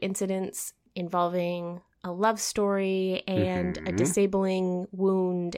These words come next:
Speaker 1: and a very ableist magical society,
Speaker 2: Yes.
Speaker 1: he turns evil-ish.
Speaker 2: <laughs>
Speaker 1: Uh, he actually has more morals than any of the good guys in the story. And
Speaker 2: Naturally.
Speaker 1: <laughs> and so Nimona, who is a shapeshifter, she wants to, like, hook up with him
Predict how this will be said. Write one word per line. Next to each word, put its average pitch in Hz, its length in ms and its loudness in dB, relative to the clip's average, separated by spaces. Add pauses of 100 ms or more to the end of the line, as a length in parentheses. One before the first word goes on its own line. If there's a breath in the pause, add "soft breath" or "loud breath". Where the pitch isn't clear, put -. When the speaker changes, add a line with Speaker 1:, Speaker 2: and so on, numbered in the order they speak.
Speaker 1:
and 175 480 -2
a 175 160 -2 (100)
very 247 400 6
ableist - 720 0
magical 170 540 -2
society, 190 720 0 (280)
Speaker 2:
Yes. 82 560 0 (340)
Speaker 1:
he 269 340 4
turns 262 520 2
evil-ish. 208 1080 0
Speaker 2:
<laughs> - 300 -4
Speaker 1:
Uh, 208 400 6
he - 200 2
actually 240 260 4
has 247 140 4
more 226 200 6
morals 190 480 6
than 196 140 4
any 196 220 4
of 196 120 2
the 190 60 0
good 185 180 2
guys 170 240 2
in 165 100 2
the 170 60 0
story. 247 600 4 (120)
And 214 100 4
Speaker 2:
Naturally. 202 600 4 (280)
Speaker 1:
<laughs> - 280 0
and 262 200 6
so 247 220 6
Nimona, 247 580 6
who 226 100 4
is 196 200 4
a 170 80 2
shapeshifter, - 880 0 (360 loud breath)
she - 180 0
wants 262 280 4
to, 254 80 2
like, 220 240 4
hook 214 200 0
up 185 140 0
with 185 100 -4
him 175 200 -6